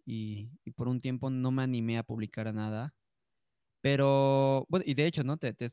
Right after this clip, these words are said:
te estaba contando que fue en dos mil dieciséis el último lanzamiento que hic-, que hicimos y fue hasta dos mil dieciocho que yo me animé a continuar el trabajo. Entonces, yo pensé, "Este es el momento, ya lo tengo que hacer". En ese momento yo tenía,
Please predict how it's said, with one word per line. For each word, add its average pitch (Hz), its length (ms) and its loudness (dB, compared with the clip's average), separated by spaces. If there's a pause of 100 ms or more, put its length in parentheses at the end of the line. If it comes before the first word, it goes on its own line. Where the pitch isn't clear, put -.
(120)
te 120 140 -6
estaba 123 300 -6
contando 117 420 -4
que - 120 -16
fue 120 160 -6
en 120 60 -4
dos 117 160 -4
mil 117 120 -4
dieciséis 117 400 -6
el 113 100 -4
último 110 280 -6
lanzamiento 113 480 -8
que 110 120 -14
hic-, 127 280 -16
que 120 100 -8
hicimos 123 560 -4 (320)
y 127 60 -10
fue 131 140 -2
hasta 147 140 -4
dos 113 220 -2
mil 151 160 -4
dieciocho 143 360 -4
que 123 120 -6
yo 123 120 -2
me 127 120 -2
animé 113 460 -4
a 101 140 -4
continuar 104 460 -6
el 104 160 -6
trabajo. 110 600 -6 (1300)
Entonces, 127 760 -2 (360)
yo 131 240 0
pensé, 123 480 -2 (160)
"Este 139 180 -8
es 135 80 -10
el 147 80 -4
momento, 135 680 -4
ya 127 280 -2
lo 135 100 -2
tengo 127 220 -6
que - 100 -12
hacer". 151 460 -6 (680)
En 131 120 -6
ese 123 160 -8
momento 127 260 -6
yo 123 100 -8
tenía, 123 600 -4